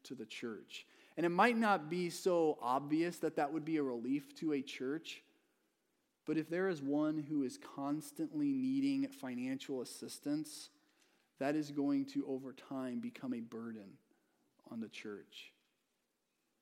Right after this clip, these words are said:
And it takes the focus away from where the church's focus ought to be. Pastor Chad recently talked to us about the, that we here at Grace Baptist Church exist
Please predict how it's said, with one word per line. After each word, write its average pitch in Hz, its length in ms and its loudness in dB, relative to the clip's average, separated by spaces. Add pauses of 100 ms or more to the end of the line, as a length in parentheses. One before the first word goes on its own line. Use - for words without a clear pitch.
(360)
And 127 100 -4
it 131 120 -4
takes 151 340 0
the 143 100 -4
focus 156 480 -2
away 135 320 2
from 135 200 -2
where 131 180 0
the 127 80 -2
church's 131 460 -6
focus 135 480 -4
ought 127 260 -4
to - 80 -8
be. 120 360 2 (300)
Pastor 139 300 -2
Chad 143 440 4
recently 135 720 0 (220)
talked 143 360 2
to 143 160 2
us 131 180 -4
about 131 480 0
the, 135 60 -12 (220)
that 127 220 0
we 147 260 0
here 156 240 2
at 131 120 -2
Grace 139 300 0
Baptist 131 420 -2
Church 139 360 -4
exist 131 600 0